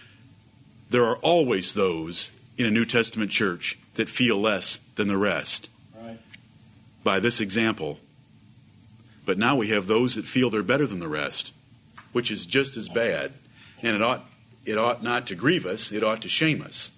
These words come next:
Speaker 2: Amen.
Speaker 1: Verse twenty-one, "And the eye cannot say unto the hand, I have no need of thee, nor again the head to the feet, I have no need of you. Nay,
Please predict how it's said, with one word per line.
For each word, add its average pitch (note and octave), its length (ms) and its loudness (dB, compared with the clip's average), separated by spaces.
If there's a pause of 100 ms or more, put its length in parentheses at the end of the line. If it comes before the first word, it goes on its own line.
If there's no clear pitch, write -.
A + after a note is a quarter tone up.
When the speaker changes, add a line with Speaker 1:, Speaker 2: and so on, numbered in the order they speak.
(180)
Speaker 2:
Amen. G#2+ 480 -14 (420)
Speaker 1:
Verse C#3 260 2
twenty-one, C#3 720 2 (240)
"And B2+ 120 4
the C#3+ 140 4
eye E3 320 6
cannot C#3+ 380 2
say F3+ 240 4
unto E3 160 4
the C3 100 4
hand, A2+ 600 2 (840)
I F#3 160 2
have D#3+ 240 4
no F3 160 4
need G#3 220 6
of G2+ 120 2
thee, D#3 380 4 (1600)
nor C#3+ 340 6
again D3 440 4
the B2 80 4
head D3+ 400 4
to C3+ 80 -4
the B2+ 100 -2
feet, B2+ 420 2 (840)
I G#3+ 140 4
have C#3+ 260 4
no B2+ 160 2
need A#2+ 260 4
of G2+ 100 0
you. C3+ 360 2 (1120)
Nay, D3 840 6